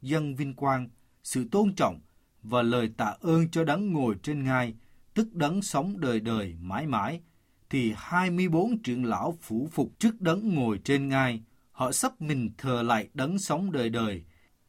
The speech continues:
ném mão miệng mình trước ngai và nói, "Lạy Chúa và Đức Chúa Trời chúng tôi, Chúa đáng được vinh quang,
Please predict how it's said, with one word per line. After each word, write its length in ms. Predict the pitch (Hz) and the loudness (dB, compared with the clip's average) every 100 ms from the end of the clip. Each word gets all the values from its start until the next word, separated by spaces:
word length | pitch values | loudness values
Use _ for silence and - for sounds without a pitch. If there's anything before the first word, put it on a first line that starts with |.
| _ _ _ _ | _ _ _ _
ném 380 | 135 165 233 220 | -4 -2 0 2
mão 200 | 127 131 | 2 2
miệng 380 | 190 147 110 127 | 2 2 2 -2
mình 200 | 123 101 | -2 -2
trước 220 | 202 220 | -2 0
ngai 340 | 170 156 151 131 | 2 2 2 -2
và 220 | 110 107 | -2 0
nói, 360 | 104 110 135 208 - _ _ _ - | 2 2 2 0 -8 _ _ _ 2
"Lạy 320 | 139 185 180 - | 6 6 4 6
Chúa 420 | 208 254 302 - | 8 8 6 4
và 380 | 117 101 135 139 | -8 6 8 10
Đức 160 | 214 226 | 6 2
Chúa 140 | - 294 220 | 4 4 6
Trời 280 | 165 151 135 | 6 6 6
chúng 240 | 220 269 | 4 4
tôi, 340 | 226 220 202 170 - _ _ _ _ | 8 10 10 6 -4 _ _ _ _
Chúa 240 | - 214 247 | 2 4 8
đáng 360 | 214 240 302 | 8 8 6
được 260 | 208 170 - | 6 6 4
vinh 280 | 165 233 226 | 4 4 8
quang, 380 | 233 226 220 | 10 10 8